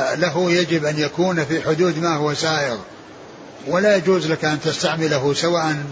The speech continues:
بواسطة هذا ال-، الأخ الذي تستفيد من، منه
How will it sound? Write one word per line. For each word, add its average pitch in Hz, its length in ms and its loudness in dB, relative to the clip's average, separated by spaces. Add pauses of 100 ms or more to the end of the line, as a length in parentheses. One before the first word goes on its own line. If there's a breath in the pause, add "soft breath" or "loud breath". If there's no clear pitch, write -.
(840)
بواسطة 156 880 0
هذا 151 320 0
ال-، 139 480 -2 (400)
الأخ 151 360 -2
الذي 139 680 0 (580)
تستفيد 156 560 2
من، 151 100 2 (100)
منه 180 420 2